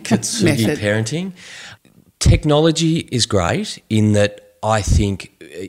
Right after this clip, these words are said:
Speaker 1: using things like WhatsApp and that means that you can openly communicate with a partner without having to continually open the wound of seeing each other. I mean,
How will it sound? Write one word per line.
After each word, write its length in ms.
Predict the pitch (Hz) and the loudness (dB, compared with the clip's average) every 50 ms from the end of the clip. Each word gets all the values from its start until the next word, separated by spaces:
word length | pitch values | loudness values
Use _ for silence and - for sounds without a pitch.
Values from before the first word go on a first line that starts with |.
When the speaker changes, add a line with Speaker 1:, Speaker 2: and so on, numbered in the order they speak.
| - - | -12 -8
Speaker 1:
using 440 | 117 107 113 117 113 113 113 104 | -4 0 0 0 2 0 0 -2
things 460 | 95 - - - 101 95 98 90 - 98 | 0 0 0 0 2 0 -2 -4 -4 -4
like 320 | 92 90 90 87 - - 85 82 | -4 -4 -4 -6 -8 -16 -12 -6
WhatsApp 680 | 87 90 87 - - - 87 87 87 - - _ - - - - - _ _ - | -4 -4 -4 -4 -4 -4 -4 -4 -4 -8 -10 _ -18 -18 -16 -16 -18 _ _ -10
and 160 | 95 87 90 | -8 -6 -4
that 220 | 90 90 90 - 98 | -4 -6 -6 -8 -8
means 320 | 98 95 95 95 92 - | -6 -4 -4 -4 -4 -6
that 140 | 101 - - | -8 -8 -8
you 100 | 107 95 | -10 -10
can 180 | - - 98 101 - | -8 -10 -10 -10 -4
openly 460 | - 104 120 131 127 - 143 135 131 117 | 0 0 0 2 2 2 2 2 0 -4
communicate 600 | - - 107 95 92 92 90 - 92 90 87 - | -6 -6 -4 -2 -2 -4 -6 -6 -8 -8 -8 -8
with 100 | 87 - | -12 -14
a 60 | 87 | -14
partner 500 | - - 87 87 90 87 90 92 90 87 - - - - _ _ | -14 -10 -8 -6 -6 -8 -10 -12 -16 -16 -18 -20 -20 -20 _ _
without 340 | 107 101 101 104 110 110 98 | -4 -2 0 2 2 2 0
having 320 | 82 104 101 90 98 92 87 | 0 -2 -2 -2 -4 -6 -6
to 120 | - 87 | -8 -12
continually 720 | - _ - 101 92 - - - 104 98 98 92 92 92 85 | -12 _ -8 -8 -8 -8 -4 -4 -2 -2 -2 -2 -2 -4 -4
open 320 | 85 90 87 - - 92 | -4 -6 -6 -6 -6 -6
the 80 | 90 85 | -4 -4
wound 360 | 85 87 90 90 87 85 85 | -2 -2 -2 0 -2 -2 -4
of 100 | 82 - | -6 -6
seeing 340 | - - 87 82 82 82 82 | -6 -6 -4 -4 -4 -6 -6
each 240 | 85 82 - - | -6 -8 -8 -10
other. 240 | - - 85 95 - - - | -12 -12 -14 -14 -16 -10 -6
I 80 | - | -2
mean, 200 | 113 120 120 110 | -2 -2 -2 -2